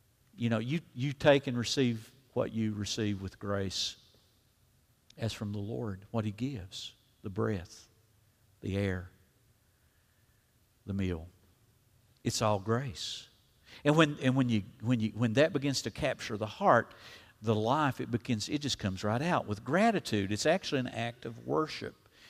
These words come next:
He, it is actually an act of worship. Brennan Manning said it this way. I want you to look at this quote. He said it this way.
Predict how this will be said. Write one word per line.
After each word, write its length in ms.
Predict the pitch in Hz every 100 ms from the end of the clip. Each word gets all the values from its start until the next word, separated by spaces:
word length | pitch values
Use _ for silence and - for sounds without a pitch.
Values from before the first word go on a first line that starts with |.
| - - -
He, 180 | 143 127 131
it 120 | 117
is 260 | 135 113 -
actually 600 | 151 160 - - 139 120
an 220 | 110 104 -
act 540 | 123 139 120 92 - - _ _ _ -
of 220 | 107 107
worship. 480 | 123 131 131 104 - - - - - - -
Brennan 340 | 143 156 143 135
Manning 340 | 143 143 110
said 280 | - 117 104
it 80 | 98
this 260 | 120 -
way. 240 | 104 92 95
I 80 |
want 220 | 117 139 117
you 60 |
to 60 | 110
look 160 | 110
at 100 | 107
this 180 | 110 98
quote. 320 | - 95 85 - _ _ _ _ _ _ _ _ -
He 120 | - 143
said 220 | 151 120
it 100 | 113
this 260 | 127 110
way. 240 | 101 90